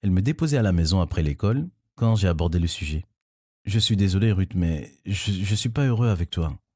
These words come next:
et je veux plus être ton petit ami. » Elle a arrêté la voiture et s'est mise à pleurer. Je me sentais mal, mais je me sentais aussi soulagé. Elle passait de bouleversée à furieuse et a commencé à m'accuser de la tromper.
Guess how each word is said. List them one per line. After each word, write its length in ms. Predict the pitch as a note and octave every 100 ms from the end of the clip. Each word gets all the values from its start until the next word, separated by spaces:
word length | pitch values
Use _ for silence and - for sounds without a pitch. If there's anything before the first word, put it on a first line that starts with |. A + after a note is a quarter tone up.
| _ -
et 240 | G#2+ E2+
je 120 | G#2
veux 80 | G#2+
plus 180 | G#2+ C#3+
être 160 | C#3 -
ton 140 | G#2
petit 240 | G#2 G2+
ami. » 260 | F#2 E2+ F2 _ _ _ _ -
Elle 100 | E2+
a 80 | E2
arrêté 320 | F2 F2+ -
la 100 | F2
voiture 440 | D#2 D#2+ - G#2+ A#2 - _ -
et 40 |
s'est 140 | G2+ F#2+
mise 160 | G2+
à 80 | F2+
pleurer. 420 | - E2 C#2 C#2+ - _ _ _ -
Je 120 | F#2
me 100 | E2
sentais 340 | - F2 -
mal, 400 | G#2+ C3+ G2 E2+ -
mais 160 | E2 G#2
je 100 | G#2+
me 60 |
sentais 260 | G#2+ G2+ A#2
aussi 200 | G2+ G2
soulagé. 520 | - D#2 F2+ C3+ A#2 - _ _ _ -
Elle 140 | E2
passait 240 | F#2 A2 B2+
de 80 | F#2
bouleversée 720 | F2 F3 A2+ F2 - A2 D3+ -
à 80 | F#2
furieuse 720 | - D#3 B2 G2 C#3+ - _ _
et 100 | E2+
a 60 | D2
commencé 420 | - E3+ E3+ E3
à 60 | F#2
m'accuser 400 | D#3 - A#2 C3
de 80 |
la 80 | A2
tromper. 420 | A2+ A#2+ B2+ A#2+